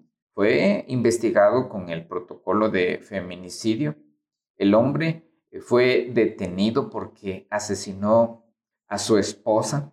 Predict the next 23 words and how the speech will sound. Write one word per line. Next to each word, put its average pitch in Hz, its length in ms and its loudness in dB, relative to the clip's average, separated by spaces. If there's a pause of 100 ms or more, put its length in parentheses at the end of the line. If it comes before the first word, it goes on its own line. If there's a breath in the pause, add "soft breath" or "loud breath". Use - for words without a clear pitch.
Se - 180 -2
trata 110 420 2
de 90 560 0 (260)
un 175 320 0
señor 131 480 2
ya 127 520 2
entrado 107 800 2
en 95 180 -2
años, 113 580 -2 (100)
setenta 101 800 0
y 98 120 -6
nueve 110 320 4
años, 104 560 -6 (260)
Jesús 135 720 -2
Hernández, 110 1120 0 (260)
y 147 360 4
su 107 720 2
víctima, 185 680 0 (400)
a 82 160 -12
la - 240 -2
quien - 480 -12
él 123 160 2
asesinó 104 880 0